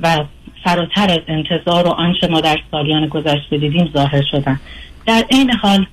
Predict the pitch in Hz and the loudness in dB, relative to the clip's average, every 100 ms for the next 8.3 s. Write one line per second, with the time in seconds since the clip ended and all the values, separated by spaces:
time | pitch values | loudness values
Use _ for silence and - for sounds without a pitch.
0 | - - - - 175 170 - - 277 269 | -12 -20 -20 -14 -8 -8 -10 -2 0 2
1 | 196 185 175 180 185 196 202 190 185 175 | 2 2 2 0 0 0 -2 0 -2 0
2 | 180 190 196 190 185 175 165 180 180 165 | 0 0 0 -2 0 -2 -2 -2 -2 -4
3 | 151 147 151 151 143 - - - 180 196 | -6 -4 -2 -2 -4 -8 -20 -18 0 4
4 | 202 233 - 220 214 208 202 214 233 254 | 4 4 2 -2 0 0 -2 0 2 2
5 | 247 - 220 226 - - 208 185 175 190 | -2 -6 -6 -4 -6 -4 -2 -2 -2 2
6 | 196 185 185 180 185 170 147 143 147 139 | 2 2 0 0 0 -2 -4 -4 0 -2
7 | - - - - - 175 170 165 - - | -2 -16 -16 -16 -10 -4 0 -2 -4 0
8 | 220 214 | 2 2